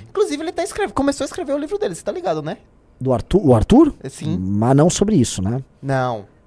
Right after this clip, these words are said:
Speaker 1: não,
Speaker 2: O,
Speaker 1: é
Speaker 2: o
Speaker 1: da
Speaker 2: livro de
Speaker 1: história
Speaker 2: ficção
Speaker 1: dele,
Speaker 2: dele.
Speaker 1: o livro da história.
Speaker 2: Ah, da história dele, a biografia de Arthur
Speaker 1: Não,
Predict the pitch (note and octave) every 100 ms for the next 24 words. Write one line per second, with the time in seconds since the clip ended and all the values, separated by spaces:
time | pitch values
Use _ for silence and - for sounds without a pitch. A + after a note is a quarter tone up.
0 | - A#2+ G2+ G#2+ C3 C#3 - D#3 E3 -
1 | D3+ C#3 B2 A2 G#2 B2 C3+ C3 - D3
2 | - A#2 A#2+ C#4 A#3 - - G#3+ D4 D#3+
3 | A3 D3 C#3+ B2+ - G#3 E3 G3+ A3+